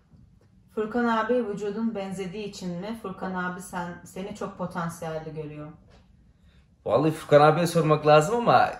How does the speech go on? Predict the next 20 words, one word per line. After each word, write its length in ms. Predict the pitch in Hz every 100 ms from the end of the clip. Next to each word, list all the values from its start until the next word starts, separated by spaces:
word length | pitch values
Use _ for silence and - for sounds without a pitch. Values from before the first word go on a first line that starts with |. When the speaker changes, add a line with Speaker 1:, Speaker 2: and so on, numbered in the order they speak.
| - -
Speaker 2:
yani 220 | 120 120
çok 300 | 151 147 - 113 -
öyle 240 | 127 139
düş-, 100 | 131
olduğunu 340 | 131 131 139
düşünmüyorum. 540 | 143 - 170 123 131 - - _ _ -
Furkan 300 | - 156 156
abiyle 260 | 165 175
bizim 340 | 156 170 175 165
gerçekten 540 | 139 156 170 - 165
şeyimiz 340 | 151 147 143
çok 220 | - 143 -
farklı 280 | 98 92
arkadaşlar. 580 | 98 95 101 98 95 90 - _ _ _ _ _ -
Hani 220 | 110 117
görenler, 380 | 123 123 123 123
soranlar, 420 | 127 120 123 120
böyle 120 | 120
şaşıranlar 520 | 117 113 117 117 123
oluyor. 360 | 117 104 107